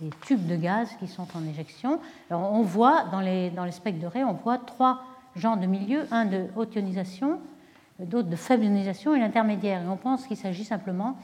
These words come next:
de la ligne de visée qui traverse cette, ce tube de gaz.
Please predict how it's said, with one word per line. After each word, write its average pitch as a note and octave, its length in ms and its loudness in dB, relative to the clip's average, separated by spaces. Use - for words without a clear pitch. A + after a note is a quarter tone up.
de F#3+ 80 0
la G3 120 4
ligne A3+ 120 8
de G#3+ 80 6
visée G3 300 2
qui G#3+ 100 -6
traverse A#3 580 0
cette, F3+ 380 -8
ce - 200 -10
tube G#3+ 260 -2
de F#3 100 2
gaz. G3+ 440 -2